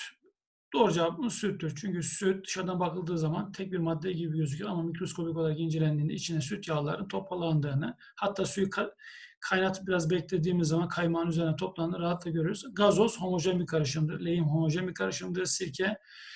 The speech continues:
asetik asitin sulu çözeltisidir. Karışık, e, kuru yemiş, e, tek faz olarak görülmez. Burada bir sürü faz görürüz. Bu nedir? Adi karışımdır. Tek faz görülen burada emisyon, e,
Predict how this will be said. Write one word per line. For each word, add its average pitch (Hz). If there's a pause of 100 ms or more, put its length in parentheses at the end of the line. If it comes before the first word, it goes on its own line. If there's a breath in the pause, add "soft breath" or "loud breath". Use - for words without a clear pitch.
(220 loud breath)
asetik 196
asitin 190
sulu 190
çözeltisidir. 170
Karışık, 175 (220)
e, 165 (140)
kuru 196
yemiş, 175 (800 loud breath)
e, 160 (1300)
tek 185
faz 165
olarak 196
görülmez. 185
Burada 180
bir 190
sürü 170
faz 151
görürüz. 151
Bu 175
nedir? 175
Adi 170
karışımdır. 156 (320 loud breath)
Tek 185
faz 160
görülen 170
burada 170
emisyon, 165 (280)
e, 160